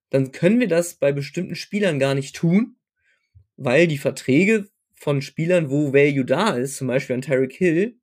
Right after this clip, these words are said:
der ist nicht tradebar aufgrund der Vertragsstruktur. Ein Bradley Chubb ist nicht tradebar aufgrund der Vertra-, Vertragsstruktur, Vertragsstruktur, Entschuldigung. Das sind alles so Spieler, wo man was mitnehmen könnte.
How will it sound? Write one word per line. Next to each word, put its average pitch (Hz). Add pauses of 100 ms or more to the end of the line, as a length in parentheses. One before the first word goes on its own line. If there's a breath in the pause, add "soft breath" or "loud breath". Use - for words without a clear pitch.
(120)
der 147
ist 170
nicht 151
tradebar -
aufgrund 156
der 139
Vertragsstruktur. -
Ein 131
Bradley 160
Chubb 202 (120)
ist 156
nicht 151
tradebar - (300 loud breath)
aufgrund 147
der 147
Vertra-, 143
Vertragsstruktur, - (240)
Vertragsstruktur, 131
Entschuldigung. 135 (520 loud breath)
Das 165
sind 190
alles 233
so 208
Spieler, 202
wo 160
man 160
was 147
mitnehmen 165
könnte. 202